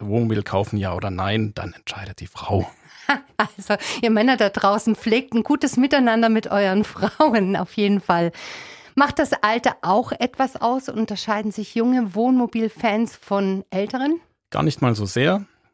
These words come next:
Speaker 1: Also die Jungen gehen tendenziell eher auf die Campervans und die sogenannten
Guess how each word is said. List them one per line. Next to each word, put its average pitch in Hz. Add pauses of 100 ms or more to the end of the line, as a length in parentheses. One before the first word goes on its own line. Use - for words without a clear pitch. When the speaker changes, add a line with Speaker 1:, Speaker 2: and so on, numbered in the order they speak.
(160)
Speaker 1:
Also 117
die 113
Jungen 139
gehen 117
tendenziell 120
eher 98
auf 98
die -
Campervans 135
und -
die 107
sogenannten 98